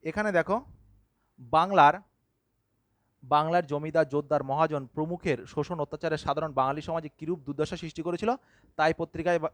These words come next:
ধারাবাহিকভাবে তুলে ধরা হতো। এর আগে আমি একটা ক্লাস করেছিলাম হিন্দু পেট্রিয়ট, সেখানেও এই কথা বলেছি না? তার মানে বিষয়বস্তুটা এক, শুধু নামটা আলাদা আর পথটা আলাদা, কিন্তু লক্ষ্য একই।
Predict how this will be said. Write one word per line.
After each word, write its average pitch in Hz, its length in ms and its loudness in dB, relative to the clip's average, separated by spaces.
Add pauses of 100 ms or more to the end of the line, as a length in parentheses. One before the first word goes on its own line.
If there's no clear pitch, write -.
ধারাবাহিকভাবে 156 400 2
তুলে 147 160 -2
ধরা 127 120 0
হতো। 107 180 -6 (220)
এর 165 120 -2
আগে 170 360 0
আমি 185 180 -2
একটা 180 200 -4
ক্লাস 170 220 -2
করেছিলাম 180 360 0
হিন্দু 165 220 -4
পেট্রিয়ট, 151 320 -4
সেখানেও 190 320 0
এই 190 120 2
কথা 185 140 0
বলেছি 185 240 -2
না? 254 120 2 (440)
তার 156 140 0
মানে 196 120 0
বিষয়বস্তুটা 180 680 2 (540)
এক, 151 240 4 (240)
শুধু 175 200 -8
নামটা 147 360 0
আলাদা 165 240 2
আর 196 140 2
পথটা 202 400 -4 (760)
আলাদা, 107 380 -2 (280)
কিন্তু 175 160 -2
লক্ষ্য 175 440 4 (760)
একই। 139 340 -6